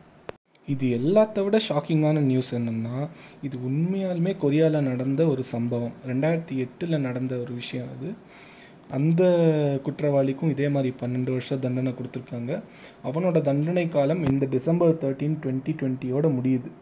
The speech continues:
So, அவன் இந்த வருஷமே ஃப்ரீ மேனா is going to walk out. இன்னொரு ஒரு மோசமான விஷயம் என்னன்னா, இந்த படம் நான் பார்த்து ஒரு மூணு வருஷத்துக்கு மேலே ஆயிடுச்சு.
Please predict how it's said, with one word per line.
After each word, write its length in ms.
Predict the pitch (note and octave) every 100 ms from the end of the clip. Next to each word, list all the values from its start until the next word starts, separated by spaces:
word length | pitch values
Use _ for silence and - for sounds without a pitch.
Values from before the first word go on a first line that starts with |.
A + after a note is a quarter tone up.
| - - - -
So, 380 | - C3 B2+ B2+ -
அவன் 160 | B2+
இந்த 340 | B2 C3+ D3 D3+
வருஷமே 600 | C#3+ - C#3+ D3 E3 E3 -
ஃப்ரீ 200 | C#3 C#3+
மேனா 460 | C3 B2+ C3 E3 - F3
is 160 | C3
going 160 | B2+ C3
to 80 | C3
walk 180 | A#2+ A2+ A#2+
out. 240 | A#2 - - - - - - - - - _ _ - D3+
இன்னொரு 340 | D3 G3+ G#3+
ஒரு 140 | F#3 D#3+
மோசமான 460 | D3+ D#3+ D#3+ D#3+
விஷயம் 340 | D3+ C#3+ C3+ B2+
என்னன்னா, 220 | C3 F3
இந்த 140 | D3 -
படம் 480 | B2+ D3+ E3 D3 C3
நான் 160 | B2 A#2+
பார்த்து 480 | B2 C#3+ C#3 E3 C#3+
ஒரு 340 | C3 B2 A#2+ - - - - C#3+
மூணு 160 | C#3+
வருஷத்துக்கு 340 | C3+ C3 D#3 C3+
மேலே 280 | C3 B2+
ஆயிடுச்சு. 440 | B2 B2 - B2+